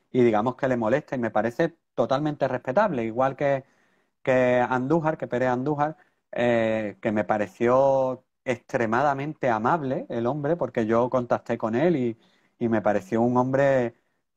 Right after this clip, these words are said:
eh, bueno, pues, muy abierto y que, eh, digamos, me abrió las puertas de lo que necesitara. Y él, eh, venía a decir que se había convertido en una etiqueta cool en la que no veía, no se veía reflejado ni le interesaba este término y creía que,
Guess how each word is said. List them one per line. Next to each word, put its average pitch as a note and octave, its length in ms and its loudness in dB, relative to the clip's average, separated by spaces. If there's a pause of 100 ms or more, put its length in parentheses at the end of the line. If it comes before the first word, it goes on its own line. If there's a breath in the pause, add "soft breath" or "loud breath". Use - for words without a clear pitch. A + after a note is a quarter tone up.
eh, A#2 360 2
bueno, B2+ 220 0
pues, G#2 300 -4
muy B2 380 0
abierto C#3+ 540 0
y E3+ 120 -2
que, A#2 220 -8 (460)
eh, G2+ 280 -8 (160)
digamos, A#2 380 -2
me C3+ 100 0
abrió A#2+ 340 2
las C3+ 160 -2
puertas C#3 420 -2
de D3 100 -4
lo C3 140 -2
que B2 140 -4
necesitara. A#2+ 800 -4 (760 loud breath)
Y D#3 120 4
él, F#3 480 0
eh, E3 360 0
venía D#3+ 260 2
a - 20 2
decir F3 320 -2
que F3 100 -2
se - 120 -4
había D3 200 0
convertido E3 460 -2
en E3 60 -2
una D#3 180 2
etiqueta D#3 560 0
cool F3 360 0
en C3 140 -6
la B2 140 0
que A#2+ 120 -2
no B2+ 160 2
veía, B2+ 580 2 (420)
no C3 160 -2
se D3+ 140 0
veía C#3 340 2
reflejado C3+ 600 -2
ni B2+ 160 -4
le A2+ 80 -4
interesaba A2 600 -2
este A#2+ 180 -6
término E3 400 0
y C3 120 -4
creía A2+ 360 0
que, A#2 300 -4